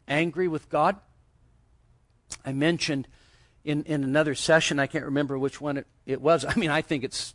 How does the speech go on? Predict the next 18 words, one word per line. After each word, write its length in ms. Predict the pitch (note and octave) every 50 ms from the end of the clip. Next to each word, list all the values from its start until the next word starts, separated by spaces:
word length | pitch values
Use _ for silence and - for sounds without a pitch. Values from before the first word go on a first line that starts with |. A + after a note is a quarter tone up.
| _ _ -
Saturday, 580 | - - - D#3+ F3+ F#3+ D#3 C3 A2 A#2 A2
so 160 | G#2+ - - C3+
what 140 | C3 D3
do 100 | D3 C#3
I 100 | C3+ C3
even 280 | C3 C3 C3 B2 B2+ C3
know? 260 | D3+ E3+ D#3 C#3 A#2+ - - - - - - - - - - - _ _ _ _ - _ _ _ _ _ _ _ _ _ _ _ _ _ _ _ _ _ _ _ - - - - - - - -
I 40 | E3+
graduated 840 | C#3+ C#3 F3 F3 F#3+ F#3+ D#3+ G3 F3+ F3 E3+ E3+ E3 D#3+ C#3 B2+ D#3
with 180 | E3 D#3 -
a 60 | F3
guy 260 | C#3+ C3+ D#3+ D#3 D#3+ D#3
from 180 | - D3+ C#3+
seminary 720 | - - - E3+ E3+ F3 F3 E3 D3+ D3 D3 D3 D#3 D3 - _ _ _ _ _ _ _ _ _ _ _ _ _ _ _ _ _ _ _ _ _ - -
in, 300 | D3 D3 C#3 C#3 C#3 C#3
um, 340 | C#3+ C#3 C#3+ C#3 C3 A#2+ - _ -
nineteen 400 | C3 C3+ C#3+ D3+ - D3+ D#3+ D3+
ninety-three, 680 | D3 C#3+ D3+ D#3 D3+ D#3+ D3 - - C3+ C#3 C#3 C#3+